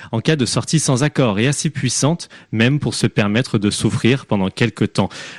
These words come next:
Notre défi, conclut The Guardian, n'est pas de se moquer, mais de bâtir un récit qui donne tout autant envie, un récit qui propose un futur meilleur pour tous.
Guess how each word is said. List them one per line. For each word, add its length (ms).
Notre 220
défi, 500
conclut 360
The 140
Guardian, 460
n'est 160
pas 160
de 100
se 160
moquer, 540
mais 120
de 100
bâtir 400
un 100
récit 420
qui 140
donne 200
tout 220
autant 400
envie, 440
un 120
récit 400
qui 160
propose 440
un 60
futur 420
meilleur 500
pour 200
tous. 360